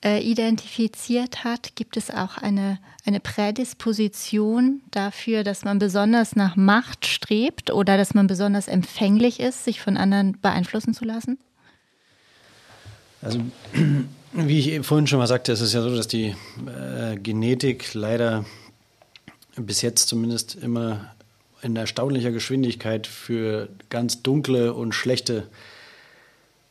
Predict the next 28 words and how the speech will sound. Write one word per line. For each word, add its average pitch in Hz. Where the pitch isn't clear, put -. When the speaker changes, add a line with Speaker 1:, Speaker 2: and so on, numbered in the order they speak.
Speaker 2:
Gedanken 120
ausgenutzt 123
wurde. 139
Und 127
man, 113
wenn 117
man 120
sich 110
überlegt, 120
nur 123
achtzig 127
Jahre 120
nachdem, 113
äh, 113
G-, 104
äh, 117
Mendel 127
die 110
Mendelschen 117
Gesetze 127
gefunden 135
hat 143
in 117
Brünn, 131
ähm, 113
sind 123
und, 131
äh, 120